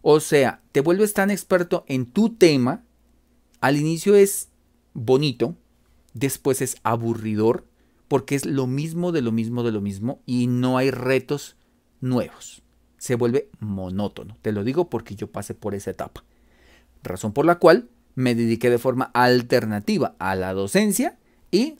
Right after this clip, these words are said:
a seguir trabajando con diseño y prototipado.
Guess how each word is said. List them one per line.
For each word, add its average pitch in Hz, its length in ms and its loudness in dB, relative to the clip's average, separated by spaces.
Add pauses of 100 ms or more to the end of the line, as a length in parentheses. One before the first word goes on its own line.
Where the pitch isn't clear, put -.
a 117 240 0
seguir 123 400 -4
trabajando 131 560 0
con 131 200 -4
diseño 117 500 -4
y 113 100 -6
prototipado. - 680 -8